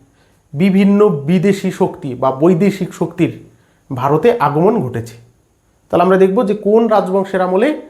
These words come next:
কারা ভারতবর্ষে এসেছে। যেমন নন্দবংশের আমলে ভারতে এসছে আলেকজান্ডার, আলেকজান্ডার। মৌর্য বংশের আমলে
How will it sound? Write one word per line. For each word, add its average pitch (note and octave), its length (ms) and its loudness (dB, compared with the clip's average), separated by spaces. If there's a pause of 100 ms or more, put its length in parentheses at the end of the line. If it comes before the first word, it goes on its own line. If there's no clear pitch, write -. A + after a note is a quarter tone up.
(160)
কারা D#3 280 2
ভারতবর্ষে D#3+ 600 -2 (220)
এসেছে। - 360 -8 (1600)
যেমন F3 180 2 (100)
নন্দবংশের G3+ 600 2
আমলে G3 420 0 (320)
ভারতে D#3+ 320 0
এসছে - 560 -4
আলেকজান্ডার, C3 600 0 (3250)
আলেকজান্ডার। C3 640 -2 (3000)
মৌর্য E3 300 2
বংশের G3+ 340 0
আমলে F#3+ 480 -2